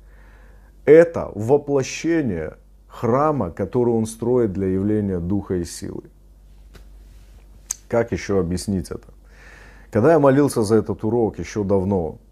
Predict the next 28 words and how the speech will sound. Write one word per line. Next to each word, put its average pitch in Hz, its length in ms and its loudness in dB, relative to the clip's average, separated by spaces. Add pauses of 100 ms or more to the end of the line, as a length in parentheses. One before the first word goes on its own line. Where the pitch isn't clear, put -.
(140)
м, 85 480 -6
несколько 104 420 -2
месяцев 95 480 -4
назад, 113 460 0
вот 82 100 -8
я 90 100 -2
понимал 92 560 -2
эту, 82 560 -8
это 90 240 -4
откровение 98 680 -2
о 85 160 -10
храме 104 540 -2
и 92 40 -4
доме. 92 460 -4 (880)
Ну, 131 180 0
из 127 180 -4
своей 170 300 2
жизни 117 340 0
я 104 100 2
могу 104 240 0
просто 117 380 0
рассказать, 95 540 0
что 90 460 -6
у 98 40 -10
меня 107 260 0
всегда 104 420 -4
так 78 140 -8
происходило. 78 680 -10